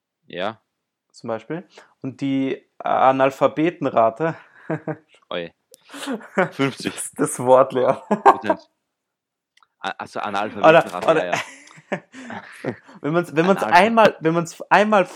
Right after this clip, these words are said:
Speaker 2: also betont
Speaker 1: Es
Speaker 2: auf
Speaker 1: brennt sich
Speaker 2: anal,
Speaker 1: für immer in den Kopf
Speaker 2: einfach,
Speaker 1: ein.
Speaker 2: ja.
Speaker 1: Es brennt sich für immer in den Kopf ein. Ich hab seit damals in der, in der, in der Schule irgendwann haben wir das Wort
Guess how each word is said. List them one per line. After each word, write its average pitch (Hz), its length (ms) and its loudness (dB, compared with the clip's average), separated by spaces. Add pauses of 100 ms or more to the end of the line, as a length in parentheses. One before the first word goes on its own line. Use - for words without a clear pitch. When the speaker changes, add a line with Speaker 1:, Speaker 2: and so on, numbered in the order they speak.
(140)
Speaker 2:
also 156 340 2 (360)
betont 175 480 -2
Speaker 1:
Es - 20 0
Speaker 2:
auf - 160 -4
Speaker 1:
brennt 160 120 4
sich 156 80 2
Speaker 2:
anal, 170 240 8
Speaker 1:
für 220 60 -2
immer 165 200 -6
in 139 80 -4
den 123 80 -8
Kopf 151 120 -4
Speaker 2:
einfach, 208 360 4
Speaker 1:
ein. 190 40 -12
Speaker 2:
ja. 190 120 -2
Speaker 1:
Es - 160 -10
brennt 135 220 -10
sich 135 120 -20
für - 80 -16
immer 160 280 -14
in 143 40 -10
den 131 80 -14
Kopf 139 160 -16
ein. 110 80 -12 (320)
Ich 131 140 -12
hab 165 120 -6 (320)
seit - 400 -14 (340)
damals 147 340 -10
in 127 80 -20
der, 127 320 -10
in 123 100 -14
der, 107 160 -12
in 107 100 -20
der 104 120 -14
Schule 147 320 -10
irgendwann 135 500 -12 (140)
haben 117 180 -16
wir 131 80 -8
das 117 120 -12
Wort 123 140 -16